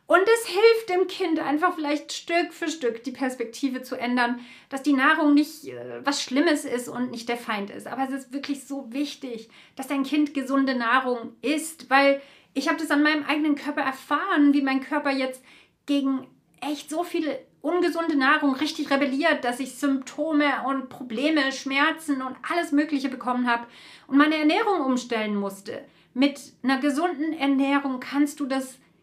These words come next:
zumindest etwas verhindern oder zumindest die Symptomatiken verbessern, in die dein Kind vielleicht dann später reinkommt. Deswegen lohnt es sich wirklich, wenn dein Kind älter wird, ist es auch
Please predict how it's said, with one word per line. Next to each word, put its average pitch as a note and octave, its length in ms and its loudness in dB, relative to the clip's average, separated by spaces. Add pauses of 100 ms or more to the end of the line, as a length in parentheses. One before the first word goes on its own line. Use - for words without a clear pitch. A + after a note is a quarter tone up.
(280)
zumindest F4 440 2
etwas D4+ 500 -2
verhindern C#4 760 2 (360)
oder C#4+ 320 4
zumindest D4+ 680 4
die C4+ 300 -2
Symptomatiken D4 760 2
verbessern, D4+ 720 0
in C4+ 200 2
die C#4 140 -2
dein B3+ 220 2
Kind B3+ 260 -4
vielleicht A#3 360 -4
dann A3+ 140 -6
später A3+ 400 -6
reinkommt. G3+ 540 -6
Deswegen A3+ 380 -8
lohnt B3+ 400 0
es G#3 140 -12
sich G3 220 -12
wirklich, G#3 360 -10 (280)
wenn B3 120 0
dein C4 160 0
Kind C4 300 -2
älter B3 380 -2
wird, B3 160 -2
ist B3 140 -10
es B3 120 -10
auch A#3+ 160 -8